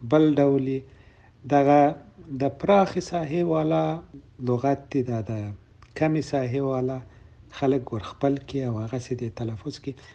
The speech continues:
په دې سره به تر یوې اندازې پورې دغه مشکل حل سي.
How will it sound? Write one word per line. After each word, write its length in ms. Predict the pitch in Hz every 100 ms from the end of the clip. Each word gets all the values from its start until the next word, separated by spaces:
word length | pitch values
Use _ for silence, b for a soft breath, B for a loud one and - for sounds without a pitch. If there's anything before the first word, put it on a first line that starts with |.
| b b -
په 80 | 147
دې 120 | 185
سره 220 | 185 185
به 200 | 180 180
تر 260 | 170 - 143
یوې 240 | 143 139 127
اندازې 380 | 127 127 127 170 170
پورې 220 | 170 160 170 156 - - 135
دغه 180 | 123
مشکل 460 | 117 117 - - 131
حل 180 | 131 117
سي. 240 | - 117